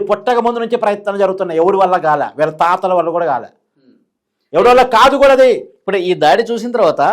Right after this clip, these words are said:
Speaker 2: ఆంధ్రప్రదేశ్లో ఘటన కూడా ఒకటి గుర్తొస్తుంది. పట్టాభి గారు ఒక మాట అన్నారని చెప్పి, "మా వాళ్ళకి బీపీ పెరిగిపోయింది, అందుకే తెలుగుదేశం పార్టీ ఆఫీస్ మీద దాడి చేశారని" చెప్పి జగన్మోహన్ రెడ్డి గారు మాట్లాడారు. ఒకసారి గుర్తుండే ఉంటుంది.
Speaker 1: ఎస్, కరెక్ట్.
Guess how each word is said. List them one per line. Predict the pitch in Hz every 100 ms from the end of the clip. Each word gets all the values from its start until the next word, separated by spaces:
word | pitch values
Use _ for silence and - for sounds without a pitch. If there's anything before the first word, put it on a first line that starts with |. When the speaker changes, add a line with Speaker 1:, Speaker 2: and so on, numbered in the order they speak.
| - -
Speaker 2:
ఆంధ్రప్రదేశ్లో | 165 240 262 247 254 233 240
ఘటన | 190 190 226
కూడా | 226
ఒకటి | 220 170
గుర్తొస్తుంది. | 165 170 190 165 131 95 _ _ -
పట్టాభి | 135 220 226
గారు | 220
ఒక | 185
మాట | 156 180
అన్నారని | 202 190 175 156
చెప్పి, | 151 196 147 139 _ 117
"మా | 135
వాళ్ళకి | 147 190 208 214
బీపీ | 127 165 214 226
పెరిగిపోయింది, | 202 190 208 202 208 208
అందుకే | 185 202 196
తెలుగుదేశం | 175 185 185 190
పార్టీ | 180 175
ఆఫీస్ | 165 165 180
మీద | 160
దాడి | 135 127 147
చేశారని" | 156 147 147 131 120
చెప్పి | 123 156 123 _ _
జగన్మోహన్ | 120 131 160 185 170
రెడ్డి | 160
గారు | 147
మాట్లాడారు. | 131 131 143 120 98 85
ఒకసారి | 90 120 104
గుర్తుండే | 113 113 135 117
ఉంటుంది. | 101 92 139
Speaker 1:
ఎస్, | 147 147
కరెక్ట్. | 165 - -